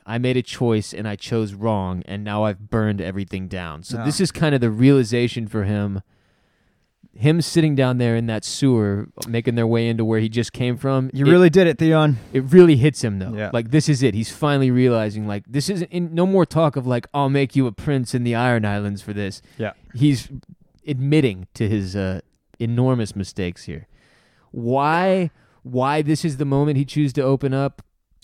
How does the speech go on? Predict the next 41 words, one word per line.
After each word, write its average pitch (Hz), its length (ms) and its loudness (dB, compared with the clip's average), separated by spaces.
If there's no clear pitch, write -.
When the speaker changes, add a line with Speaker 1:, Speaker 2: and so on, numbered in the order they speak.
Speaker 1:
he 131 120 -2
chooses 135 400 0
to 131 60 2
open 127 240 2
up, 123 140 -2
I 117 80 0
don't 120 100 -2
really 117 180 -2
know. 117 260 -2
Uh, 110 160 -6
why 117 440 -2
Ramsay 131 480 0
is 120 100 0
going 127 220 4
to 127 40 2
these 113 160 -2
great 120 320 0
lengths 120 600 -6
to 110 640 -2
fuck 135 260 -4
with 135 180 -4
Theon, 143 540 0
for 120 140 -4
lack 123 260 -2
of 127 60 -2
a 123 80 -2
better 131 160 4
<laughs> - 140 -6
term, 151 280 0
I 107 160 -2
don't 120 160 2
really 120 180 0
know. 120 300 -2
But 123 100 -2
he 120 60 0
does 127 240 2
get 131 100 -2
information 113 480 -6
out 87 80 -12
of - 80 -18
it. - 60 -20